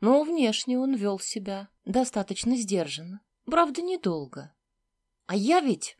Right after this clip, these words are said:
говорил вам не верить во всякую брехню о смерти Розы. Вот, поглядите теперь, кто из нас оказался умником, а кто остался в дураках». Крайне довольный собой,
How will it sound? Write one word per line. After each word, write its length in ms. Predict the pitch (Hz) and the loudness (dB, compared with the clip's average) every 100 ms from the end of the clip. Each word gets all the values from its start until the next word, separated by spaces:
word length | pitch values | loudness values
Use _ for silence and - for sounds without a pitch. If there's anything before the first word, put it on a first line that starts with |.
| - | -12
говорил 500 | 147 240 349 359 294 | 2 6 6 6 4
вам 340 | 190 185 151 139 | 2 0 0 2
не 180 | 190 254 | 4 8
верить 320 | 349 262 - | 8 6 4
во 100 | 247 | 2
всякую 400 | - 254 254 226 | 4 0 2 -2
брехню 540 | 208 269 - 392 427 - | 0 0 2 4 4 2
о 80 | - | -4
смерти 340 | - 285 302 311 | 2 2 4 2
Розы. 460 | 269 202 160 147 _ _ - | 4 2 0 -10 _ _ -6
Вот, 420 | 202 392 - - - | 0 0 0 -12 -10
поглядите 520 | 320 403 339 277 311 | -2 0 2 2 2
теперь, 480 | 339 320 269 180 - _ | -2 0 2 0 -4 _
кто 320 | - - 320 | -10 2 4
из 100 | 240 | 6
нас 180 | 208 202 | 4 2
оказался 600 | 208 226 214 202 - 220 _ 359 | 2 2 2 2 -2 -4 _ -2
умником, 560 | 381 240 - 165 147 _ - | 2 2 0 -6 -8 _ 0
а 100 | 254 | 0
кто 380 | - - 427 415 _ | 0 4 4 2 _
остался 560 | - - - 156 147 151 | -6 -4 -4 -8 -6 -10
в 80 | 123 | -4
дураках». 840 | 302 339 330 - - - - - _ _ _ _ _ _ _ _ _ | -2 0 -4 -8 -10 -12 -16 -20 _ _ _ _ _ _ _ _ _
Крайне 540 | - 262 294 294 277 277 | -8 -4 -2 0 0 2
довольный 640 | 294 320 277 202 160 147 | 2 2 2 0 -2 -8
собой, 540 | - 208 214 285 320 | -10 -10 -10 -10 -12